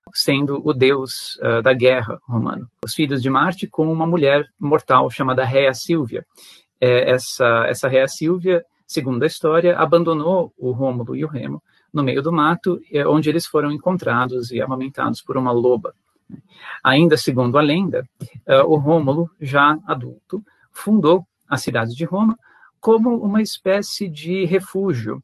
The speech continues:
né, pra todos aqueles, é, homens que não tinham um lugar que eles pudessem chamar de casa, pudessem chamar de lar, ah,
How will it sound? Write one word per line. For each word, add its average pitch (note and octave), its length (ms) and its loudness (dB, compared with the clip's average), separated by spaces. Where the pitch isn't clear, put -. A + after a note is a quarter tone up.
né, D3+ 160 -4
pra D3+ 140 2
todos G3+ 280 -2
aqueles, D#3+ 640 -2
é, C#3 200 4
homens D3 520 0
que C#3+ 220 -6
não E3 220 -2
tinham E3+ 520 -4
um D#3+ 140 0
lugar C#3+ 400 2
que D3 100 -6
eles C3+ 140 -8
pudessem C#3 340 -2
chamar C3+ 320 -2
de C#3 100 -8
casa, B2 600 0
pudessem B2+ 280 -8
chamar B2+ 240 -10
de B2 100 -10
lar, B2+ 300 -2
ah, B2 280 2